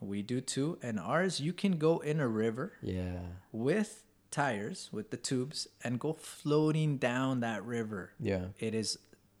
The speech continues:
Speaker 1: dope. I
Speaker 2: You can rappel
Speaker 1: recommend it.
Speaker 2: down. Like, you can, there's so many
Speaker 1: Yeah,
Speaker 2: things. Yeah,
Speaker 1: they've,
Speaker 2: I
Speaker 1: they've
Speaker 2: love
Speaker 1: got a
Speaker 2: that.
Speaker 1: bunch of activities now
Speaker 2: Yeah.
Speaker 1: that you can do.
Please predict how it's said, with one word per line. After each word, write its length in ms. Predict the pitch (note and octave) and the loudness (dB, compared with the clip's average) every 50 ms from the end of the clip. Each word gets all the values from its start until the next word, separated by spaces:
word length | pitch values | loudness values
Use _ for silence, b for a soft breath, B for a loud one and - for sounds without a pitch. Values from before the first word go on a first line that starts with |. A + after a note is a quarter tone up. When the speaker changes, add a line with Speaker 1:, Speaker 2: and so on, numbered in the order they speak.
| _ - | _ -2
Speaker 1:
dope. 280 | A#2 G#2 G2 - - - | -2 -2 -2 -4 -6 -4
I 100 | A#2 A#2 | 0 4
Speaker 2:
You 80 | G#2+ A2 | 4 4
can 140 | G2 C#3+ C3 | 6 6 8
rappel 400 | B2+ A#2+ A#2 G#2 A2+ G#2+ G#2+ A2+ | 8 8 6 6 4 4 6 6
Speaker 1:
recommend 60 | G#2+ | 4
it. 140 | G2+ F#2 F2+ | 4 2 2
Speaker 2:
down. 180 | G2+ A#2+ C3 - - | 2 -2 -4 -6 -6
Like, 220 | - A#2 F#2+ F#2+ G2+ | -4 -4 -4 -2 -4
you 80 | G2+ | -4
can, 420 | G#2+ - A2 G2+ G2+ G2+ G2+ G2+ - | -4 -4 -4 -4 -4 -4 -6 -6 -6
there's 380 | - G#2 G2 G#2 A2 G#2 - - - - | -4 0 2 2 2 2 0 -6 -10 -10
so 200 | - - - C3 | -4 0 0 2
many 180 | B2+ B2 A2+ G2+ | 2 2 2 4
Speaker 1:
Yeah, 260 | C3+ D3 C3 A#2+ A2 | 8 8 8 8 6
Speaker 2:
things. 240 | F#2+ F#2+ - - - | 2 -2 -6 -8 -4
Yeah, 160 | - G#2+ G2 G2+ | 0 2 4 4
Speaker 1:
they've, 100 | B2+ B2 | 4 4
Speaker 2:
I 80 | G2 G2 | 4 4
Speaker 1:
they've 120 | G2 - | 2 2
Speaker 2:
love 80 | G2 G2 | 2 4
Speaker 1:
got 140 | C3 B2+ B2 | 4 4 4
a 20 | G2+ | 4
Speaker 2:
that. 120 | F#2 G2 - | 2 0 0
Speaker 1:
bunch 260 | A2+ B2 C#3 - - | 0 0 0 -2 -4
of 120 | A#2 G#2+ | -4 -2
activities 640 | G#2+ G2 - - - A#2 F2+ F#2+ F2+ F#2+ F#2 F2 - | -2 -4 -4 -6 -6 -6 -4 -6 -6 -6 -6 -4 0
now 60 | G#2+ G#2 | 0 2
Speaker 2:
Yeah. 180 | G#2 G#2 G2 F#2 | 2 2 2 0
Speaker 1:
that 100 | F#2 - | -2 -4
you 100 | F#2 G2 - | -8 -10 -8
can 160 | - - G2 | -6 -4 -4
do. 240 | F#2 - F#2 F2+ F2+ | -4 -4 -6 -8 -10